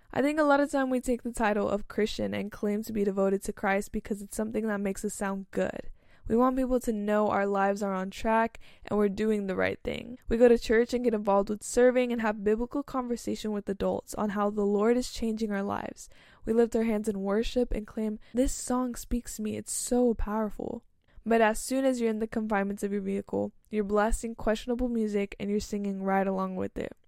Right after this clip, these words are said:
You're willing to serve in a church setting, but aren't willing to serve your own family. You hang out with friends and never even mention anything about Jesus.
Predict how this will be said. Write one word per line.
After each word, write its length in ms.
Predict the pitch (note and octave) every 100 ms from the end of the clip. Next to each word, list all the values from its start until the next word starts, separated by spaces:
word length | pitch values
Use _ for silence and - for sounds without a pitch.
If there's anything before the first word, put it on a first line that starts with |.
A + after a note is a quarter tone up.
| _
You're 200 | A3+ A#3+
willing 340 | A3+ A3+ C4+ C#4
to 120 | C4
serve 320 | - A3 A3
in 60 | G#3
a 80 |
church 280 | G#3 G3 G#3
setting, 400 | - G#3+ A3 A#3
but 200 | A3 A3
aren't 280 | G3+ A#3 A#3+
willing 280 | A3+ G#3+ A3+
to 120 | -
serve 420 | - G#3 G#3 G3
your 220 | - G3+ -
own 200 | G3 G3+
family. 540 | G#3 G#3 G#3 G#3+ A3 A#3+ _ _ _ _ _ _ _ -
You 140 | A3+
hang 160 | A#3+ B3
out 120 | C4
with 180 | B3+ -
friends 320 | G#3 G#3 A3+
and 160 | G3+ G#3+
never 180 | G#3+ A3+
even 260 | A3 A3
mention 320 | G#3 G#3 - -
anything 340 | G3+ G#3+ G#3+
about 240 | G#3 F#3+ F#3
Jesus. 540 | G3 - - -